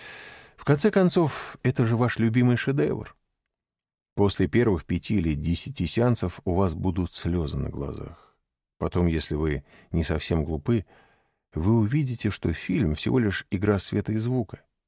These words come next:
Перестав отождествляться с происходящим на экране,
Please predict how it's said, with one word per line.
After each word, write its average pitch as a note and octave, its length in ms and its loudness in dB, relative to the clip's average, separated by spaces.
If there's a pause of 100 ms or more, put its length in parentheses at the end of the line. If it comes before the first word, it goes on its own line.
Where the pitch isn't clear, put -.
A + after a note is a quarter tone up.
(120)
Перестав F#2+ 720 0 (220)
отождествляться G2 1120 0
с - 80 -4
происходящим F#2+ 760 0
на D#2 160 2
экране, B2 420 0